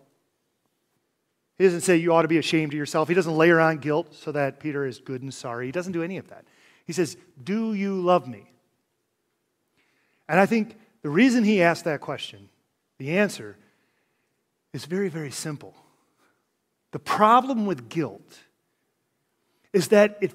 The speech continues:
fractures the relationship that we have with God.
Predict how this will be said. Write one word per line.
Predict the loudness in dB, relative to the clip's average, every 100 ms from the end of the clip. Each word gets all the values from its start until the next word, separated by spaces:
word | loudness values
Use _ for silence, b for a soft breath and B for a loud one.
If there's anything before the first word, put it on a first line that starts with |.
| -12
fractures | 2 4 4 2 -4 -4 -6 -12 _ _ _
the | -6
relationship | -4 2 2 2 -2 -4 -6 -8
that | -8
we | -10
have | -8 -8 -10
with | -14
God. | -12 -12 -12